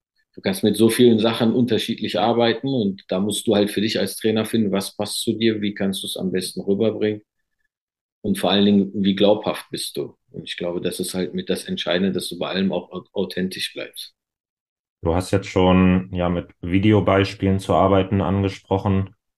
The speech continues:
Speaker 2: Da würde mich interessieren, wenn ich jetzt eine schwierige Situation in der Mannschaft habe, klar, du hast schon gesagt, da, da gibt's sehr unterschiedliche Ansätze und da muss jeder irgendwie seinen Weg finden. Aber wenn du jetzt erstmal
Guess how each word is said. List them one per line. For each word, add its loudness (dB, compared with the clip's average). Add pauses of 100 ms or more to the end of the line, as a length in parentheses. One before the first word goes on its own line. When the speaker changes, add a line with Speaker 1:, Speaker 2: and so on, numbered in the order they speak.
Speaker 2:
Da 2
würde 6
mich 2
interessieren, 0 (420)
wenn 2
ich -2
jetzt -2
eine 0
schwierige 2
Situation 2
in 0
der 0
Mannschaft -2
habe, -2
klar, 0
du 4
hast 2
schon 0
gesagt, 2
da, -8
da -4
gibt's 0
sehr 6
unterschiedliche 2
Ansätze 2
und 4
da 2
muss 0
jeder 4
irgendwie 2
seinen 0
Weg -2
finden. -2 (320)
Aber 4 (720)
wenn 0
du 4
jetzt 4
erstmal -2